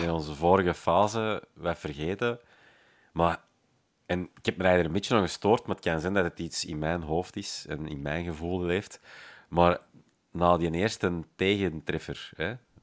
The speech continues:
van, eh, de Sikan, hè, dat was dan, eh,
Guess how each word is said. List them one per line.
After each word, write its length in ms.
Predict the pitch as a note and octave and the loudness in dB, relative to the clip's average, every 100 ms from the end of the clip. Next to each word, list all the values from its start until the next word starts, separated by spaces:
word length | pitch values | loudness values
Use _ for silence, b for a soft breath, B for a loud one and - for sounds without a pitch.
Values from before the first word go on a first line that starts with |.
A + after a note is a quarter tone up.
| _ D2 | _ -10
van, 260 | C#2+ C#2 | -6 -6
eh, 240 | C#2 C2+ C2+ C2+ | -6 -6 -6 -8
de 80 | |
Sikan, 440 | C2+ - - A2+ B2 _ _ b b b b b b b _ _ - | -8 -8 -2 -2 -2 _ _ b b b b b b b _ _ -12
hè, 160 | E2 | -6
dat 120 | E2 | -2
was 160 | C#2+ D2 | 0 0
dan, 260 | D2+ D2 D2 | -2 -2 -2
eh, 380 | C#2+ C#2+ C#2 | -2 0 -2